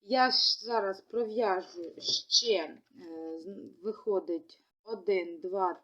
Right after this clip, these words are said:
три рядочки. Повернуся до вас у четвертому, зробимо з вами ще один, е, ще одне перехрещення, і тоді буде більш його видніше, як цей візерунок виглядає.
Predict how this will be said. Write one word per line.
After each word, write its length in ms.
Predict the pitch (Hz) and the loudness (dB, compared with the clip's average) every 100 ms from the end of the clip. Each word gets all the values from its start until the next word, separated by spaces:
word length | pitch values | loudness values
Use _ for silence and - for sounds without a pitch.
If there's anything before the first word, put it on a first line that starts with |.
| - | -4
три 480 | 226 202 175 - | 0 2 0 -2
рядочки. 960 | 190 220 - 170 160 - - 254 311 349 _ _ _ _ _ _ _ | 0 0 0 -2 -4 -8 -10 -6 -6 -8 _ _ _ _ _ _ _
Повернуся 760 | 254 240 262 226 202 196 208 | 0 10 10 10 4 -4 -4
до 200 | - 226 | 0 0
вас 440 | 233 196 175 - - | 4 4 4 -4 -14
у 120 | 262 | -12
четвертому, 1040 | - 285 214 208 185 180 - 247 277 294 285 | -6 -6 -2 4 4 4 0 0 2 2 0
зробимо 680 | 196 233 247 202 214 208 | -4 -2 0 -2 -2 -2
з 60 | 190 | -2
вами 340 | 208 208 208 | -2 -2 -4
ще 440 | 202 - - 214 185 | -6 -4 -2 0 0
один, 540 | 165 151 170 170 - | -2 -4 -8 -8 -14
е, 640 | 165 165 165 165 - - - - 67 65 - - | -12 -12 -12 -12 -12 -12 -16 -20 -20 -20 -20 -16
ще 260 | - 226 202 | -10 -2 -2
одне 200 | 185 175 | -2 -6
перехрещення, 1000 | 208 220 277 349 403 453 - 403 415 415 - _ _ _ _ _ _ _ | -4 -4 -2 0 2 2 -2 0 -2 -4 -12 _ _ _ _ _ _ _
і 340 | 311 370 403 - - | 8 10 8 4 -10
тоді 540 | - 208 196 269 311 320 - 208 | -12 -10 -2 2 4 2 -4 -4
буде 300 | 214 240 262 | -4 -2 -2
більш 500 | 240 196 226 196 - | -2 -2 -4 -4 -6
його 360 | 202 196 196 190 | -2 -2 0 -4
видніше, 680 | 170 190 202 247 339 - 262 | -2 -4 -2 -4 -2 -4 -2
як 520 | 208 165 202 240 - | -4 0 -2 -2 -8
цей 240 | _ 196 | _ -12
візерунок 640 | 175 165 170 185 240 247 - | -10 -10 -8 -6 -6 -8 -10
виглядає. 760 | 208 202 196 190 151 143 151 | -8 -6 -8 -10 -10 -10 -14